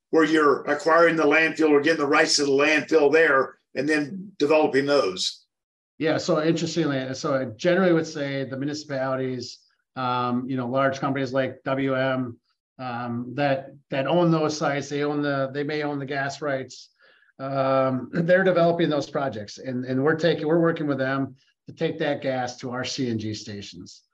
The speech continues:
Speaker 2: However, I think the biggest growth to come is gonna be industrial sites, not so much necessarily in landfills, but in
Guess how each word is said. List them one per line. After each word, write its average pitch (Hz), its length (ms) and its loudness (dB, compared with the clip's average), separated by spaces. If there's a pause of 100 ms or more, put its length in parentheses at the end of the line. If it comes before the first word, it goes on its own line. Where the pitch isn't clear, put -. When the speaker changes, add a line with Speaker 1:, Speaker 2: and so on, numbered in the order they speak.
(340)
Speaker 2:
However, 147 800 0
I 147 140 -8
think 156 240 0
the 135 60 -4
biggest 143 460 -2
growth 151 280 -2
to 117 80 -10
come 165 540 -4 (440)
is 143 220 0
gonna 156 240 -2
be 143 280 2
industrial 139 520 -2
sites, 113 600 -8 (720)
not 170 460 0
so 220 120 0
much 185 220 2
necessarily 180 320 0
in 135 120 0
landfills, 131 680 -4 (100)
but 135 260 0
in 135 480 0